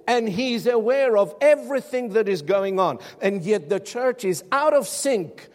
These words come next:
with God's heart. And if there is one message that I can give you today is this: the church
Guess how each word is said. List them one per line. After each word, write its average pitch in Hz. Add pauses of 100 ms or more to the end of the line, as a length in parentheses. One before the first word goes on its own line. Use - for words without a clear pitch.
with 165
God's 165
heart. - (800)
And 233
if 220
there 202
is 165
one 262
message - (200)
that 196
I 208
can 190
give 247
you 247
today 208
is 147
this: 143 (840)
the 175
church 254